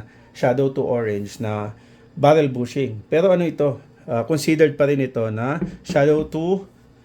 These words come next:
blue. Barrel bushing nga lang siya na variant.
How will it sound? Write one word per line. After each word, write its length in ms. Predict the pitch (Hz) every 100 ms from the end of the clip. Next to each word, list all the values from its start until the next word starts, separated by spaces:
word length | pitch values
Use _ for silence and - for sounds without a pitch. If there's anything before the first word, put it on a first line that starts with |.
| _ _ _ _ _ _ -
blue. 400 | 131 170 139 - - - - 127
Barrel 320 | 127 143 135
bushing 400 | 123 - 123 110
nga 80 | 101
lang 160 | 101
siya 240 | 92 98 - _ -
na 80 | 107
variant. 480 | 101 95 95 92